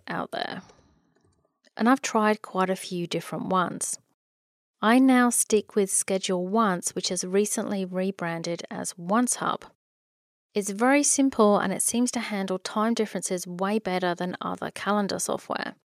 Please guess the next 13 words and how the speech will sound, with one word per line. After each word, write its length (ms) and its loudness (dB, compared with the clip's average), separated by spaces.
I'm 180 8
in 100 10
Australia, 600 6
and 220 0
often 420 4
when 160 6
I 120 4
see 240 2
clients 480 0
say 300 0
on 160 -2
my 300 -2
Thursday, 800 2